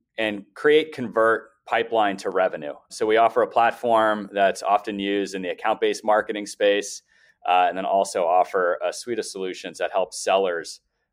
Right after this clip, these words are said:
better navigate their accounts and their contacts,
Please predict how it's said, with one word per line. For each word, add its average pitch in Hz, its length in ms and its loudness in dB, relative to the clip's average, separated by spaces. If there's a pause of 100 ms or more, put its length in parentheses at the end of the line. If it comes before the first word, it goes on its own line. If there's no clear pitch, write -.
(140)
better 95 220 2
navigate 90 760 0
their 95 140 0
accounts 85 500 -4
and 82 140 -12
their 82 100 -6
contacts, 82 800 -8